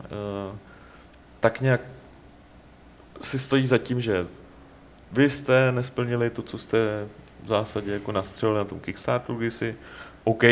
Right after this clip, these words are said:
chvilku jsme to akceptovali, protože ta vize, kterou jste nám potom jako řekli, teď je to takový, byla to klákavá, že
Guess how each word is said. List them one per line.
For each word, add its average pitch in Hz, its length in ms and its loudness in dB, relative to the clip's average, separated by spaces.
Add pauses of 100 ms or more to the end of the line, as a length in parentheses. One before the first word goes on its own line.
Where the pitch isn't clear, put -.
chvilku 127 420 6
jsme 123 280 -2
to 127 160 4
akceptovali, 117 600 4
protože 113 300 -4
ta 113 120 4
vize, 104 240 0
kterou 110 260 -4
jste 107 160 -4
nám 104 140 -2
potom 107 280 -10
jako 101 200 -8
řekli, 101 400 -2 (340)
teď - 180 -4
je 107 60 2
to 107 100 -4
takový, 104 640 -6 (500)
byla 110 280 12
to 110 200 4
klákavá, 104 640 6
že 101 160 -2